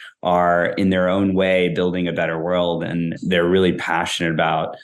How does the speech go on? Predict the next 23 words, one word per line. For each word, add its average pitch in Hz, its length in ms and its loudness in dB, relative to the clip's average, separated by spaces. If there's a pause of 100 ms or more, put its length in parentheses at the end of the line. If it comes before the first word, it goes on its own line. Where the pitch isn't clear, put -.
their 87 300 0
work 90 460 0
and 80 340 -4
whatever 92 280 4
they're 82 180 2
doing. 85 420 0
So 82 360 -2
this 95 200 0
podcast 87 580 0
is 90 120 -4
really 87 200 2
dedicated 85 760 0
to 80 360 -2 (380)
kind 107 160 2
of 90 80 -2
uncovering 101 680 2
those 90 320 0
different 90 380 -2
missions 87 580 0
that 82 120 -2
we 85 120 -2
all 82 160 2
have 82 540 0